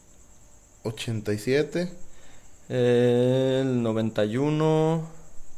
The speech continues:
Speaker 1: Y pasaron del noventa y uno
Speaker 2: Del,
Speaker 1: al
Speaker 2: del, no fue, el otro fue, permíteme, el, el otro fue en el noventa, güey. El penúltimo fue en el noventa, donde se llevó a,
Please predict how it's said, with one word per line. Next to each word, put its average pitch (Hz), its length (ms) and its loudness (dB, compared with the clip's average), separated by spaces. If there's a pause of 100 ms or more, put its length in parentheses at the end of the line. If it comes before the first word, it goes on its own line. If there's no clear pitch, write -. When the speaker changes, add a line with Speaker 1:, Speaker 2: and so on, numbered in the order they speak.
(1300)
Speaker 1:
Y 117 80 -10
pasaron 113 420 -2
del 110 180 2
noventa 104 360 0
y 101 100 0
uno 123 100 4
Speaker 2:
Del, 123 100 6
Speaker 1:
al 120 520 0
Speaker 2:
del, 120 380 4
no 120 180 4
fue, 131 420 4
el 120 100 2
otro 156 280 2
fue, 190 600 2 (720)
permíteme, 143 800 -4 (1000)
el, 127 680 6
el 131 120 4
otro 165 220 4
fue 175 160 6
en 180 80 6
el 170 80 4
noventa, 143 420 8
güey. 120 320 4 (380)
El 113 760 0 (160)
penúltimo 127 400 0
fue 139 120 0
en 135 60 0
el 127 60 0
noventa, 147 420 4
donde 120 280 0
se 120 140 -6
llevó 113 300 2
a, 110 360 0